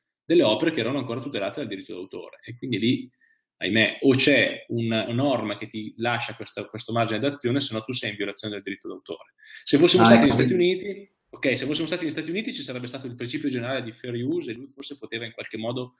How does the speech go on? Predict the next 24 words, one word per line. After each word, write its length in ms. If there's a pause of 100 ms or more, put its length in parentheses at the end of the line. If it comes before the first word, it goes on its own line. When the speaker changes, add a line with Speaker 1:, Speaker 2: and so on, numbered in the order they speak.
(500)
Speaker 1:
eh, 160
difendersi 880
e 120
invocare 540
quello. 360
Nel 120
nostro 260
caso 240
no, 160
nel 100
nostro 200
caso 280
è 60
l'approccio 440
più 140
restrittivo, 680
si 120
parla 200
di 80
eccezione 480
al 60
diritto 260
d'autore, 420
quindi 220